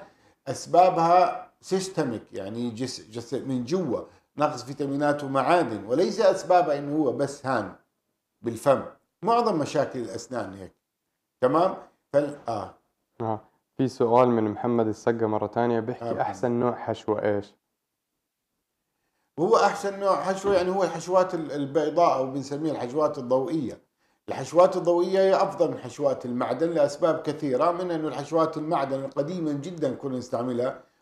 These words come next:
Speaker 1: منعت الآن في بعض الدول، لأنه في إلها مخاطر على باقي الجسد.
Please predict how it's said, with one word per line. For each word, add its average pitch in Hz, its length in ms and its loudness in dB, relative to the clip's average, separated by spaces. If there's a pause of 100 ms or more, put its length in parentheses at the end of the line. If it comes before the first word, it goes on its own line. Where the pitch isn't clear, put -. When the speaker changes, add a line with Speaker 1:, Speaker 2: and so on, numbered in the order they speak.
(120)
Speaker 1:
منعت 185 460 0
الآن 147 280 0
في 135 120 -8
بعض 127 280 -2
الدول، 131 580 4 (100)
لأنه 147 360 -4
في 156 300 -2
إلها 156 140 4
مخاطر 151 720 2 (260)
على 123 200 2
باقي 147 300 2
الجسد. 110 420 -4